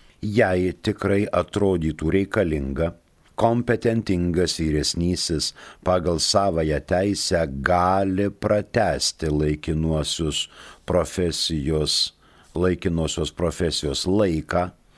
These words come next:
tačiau taip, kad visas laikas, kai narys saistomas laikinųjų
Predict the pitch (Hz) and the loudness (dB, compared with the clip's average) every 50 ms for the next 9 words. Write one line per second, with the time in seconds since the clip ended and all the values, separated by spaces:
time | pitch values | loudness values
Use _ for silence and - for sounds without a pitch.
0 | - - - _ _ _ - 95 - - - 107 104 104 - _ - 98 85 85 | -20 -20 -20 _ _ _ -4 -4 -2 -2 0 0 0 -2 -2 _ 0 0 2 2
1 | 92 104 - - - - - - - - - - _ - 95 90 - - 78 80 | 0 -2 -4 -6 -12 -20 -20 -20 -20 -20 -20 -12 _ -2 -2 -2 -2 -4 -4 -2
2 | 80 123 131 - - - 120 113 - - - 101 101 110 107 95 76 65 - - | 0 0 0 2 2 0 0 0 0 0 0 2 2 2 2 2 0 -2 -4 -4
3 | 76 71 71 - - - 87 82 80 80 80 82 82 85 98 95 85 - - - | -4 -2 -2 -2 -2 -2 -2 0 0 2 2 2 2 2 0 0 0 0 0 0
4 | 85 85 85 82 - - - 80 76 76 76 73 - - 82 80 78 73 - - | 0 0 0 0 -2 -4 -4 -2 -2 0 -2 -2 -2 -2 -2 -2 -2 -2 -2 -2
5 | 85 80 78 78 76 76 76 | -2 0 0 0 0 0 0